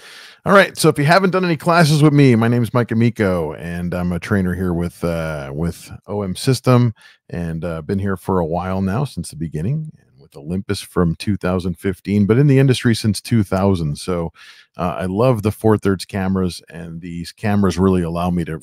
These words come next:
to really have a lot of fun. They're like toys to me, and that's what I love about them. I always wanna shoot 'em,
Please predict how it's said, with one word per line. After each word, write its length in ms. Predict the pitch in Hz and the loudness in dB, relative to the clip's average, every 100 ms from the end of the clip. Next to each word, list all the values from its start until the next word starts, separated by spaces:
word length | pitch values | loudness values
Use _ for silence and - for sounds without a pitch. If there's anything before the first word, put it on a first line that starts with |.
| - | -8
to 120 | 113 | -4
really 240 | 101 143 107 | 0 2 0
have 140 | 98 | -2
a 40 | |
lot 180 | 92 82 | -2 -4
of 80 | 80 | -4
fun. 220 | - 82 | -4 -2
They're 120 | 104 | 0
like 200 | 151 131 | 0 0
toys 340 | - 101 92 - | 2 4 2 -2
to 80 | 87 | -6
me, 260 | 78 80 - _ - _ - | -4 -6 -12 _ -20 _ -8
and 180 | 92 | -4
that's 180 | 104 - | -4 -2
what 100 | 95 | -2
I 40 | 82 | 0
love 200 | 82 73 | -2 -4
about 320 | 62 58 - | -8 -10 -10
them. 220 | 62 62 | -14 -14
I 80 | 69 | -12
always 380 | - 90 87 85 | -6 -4 -6 -8
wanna 200 | 80 69 | -12 -6
shoot 280 | - 127 | 2 4
'em, 240 | 127 117 | 4 0